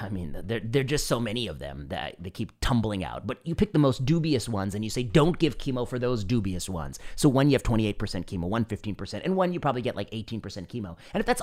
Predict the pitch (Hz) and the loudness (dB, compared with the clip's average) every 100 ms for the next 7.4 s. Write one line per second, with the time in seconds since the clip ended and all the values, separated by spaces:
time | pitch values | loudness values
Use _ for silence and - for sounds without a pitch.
0 | - 190 220 214 156 139 131 113 196 131 | 2 4 4 4 4 4 2 6 6 6
1 | - 214 208 262 320 165 226 185 - - | 0 -2 2 4 4 8 12 12 10 8
2 | 151 147 123 - - - - - 127 143 | 8 6 4 4 -2 -2 -2 2 4 6
3 | 147 107 - - - - - 113 139 123 | 6 6 4 4 6 6 4 0 0 0
4 | 120 - 139 117 127 117 131 113 110 101 | 0 2 2 2 0 0 0 0 -2 -2
5 | 113 104 101 107 123 113 110 110 - 110 | -2 -2 -2 -2 0 2 2 0 0 -2
6 | 95 110 98 110 92 104 95 95 - - | 0 -2 -2 -6 -6 -6 -6 -6 -8 -6
7 | 92 - 90 90 | -6 -2 -2 -2